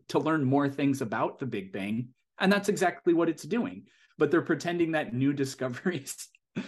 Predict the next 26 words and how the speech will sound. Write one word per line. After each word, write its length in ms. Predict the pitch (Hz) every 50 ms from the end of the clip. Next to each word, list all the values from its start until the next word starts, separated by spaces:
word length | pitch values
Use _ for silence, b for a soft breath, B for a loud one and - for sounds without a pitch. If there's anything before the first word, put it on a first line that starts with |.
| B B B B B
mean 260 | - 131 160 165 156
that 140 | 151 160 156
it's 160 | 156 143 -
been 180 | - 151 143 135
overturned. 680 | 135 131 139 139 139 131 131 - 143 135 127 120 113 - -
It's 160 | 139 127 127
so 140 | - 135 120
silly. 340 | 120 - - 131 113 107 110 -
But 120 | - 165 185
a 100 | 190 190
lot 160 | 175 165 165
of 80 | 151
that 180 | 139 135 127 127
comes 200 | - 127 123 123
from, 320 | - 127 120 113 117 120 - _ _ b b b b b
you 80 | - 123
know, 100 | 117 - -
a 40 | 131
YouTube 560 | 127 123 131 131 135 131 - 147 143 120 113 101
video, 500 | - 101 95 95 98 95 101 107 - - _ _ _ _ _ _ _ _ _ _ -
uh, 300 | 117 113 110 110 117 120 - -
or 340 | 127 123 123 120 120 120 -
an 220 | - 113 117 123 113 117
article. 640 | 117 123 131 131 127 - 120 101 101 107 113 - _ _ _ _ _ _ _ _ _ -
And 160 | 151 156 139
the 200 | 131 165 160 -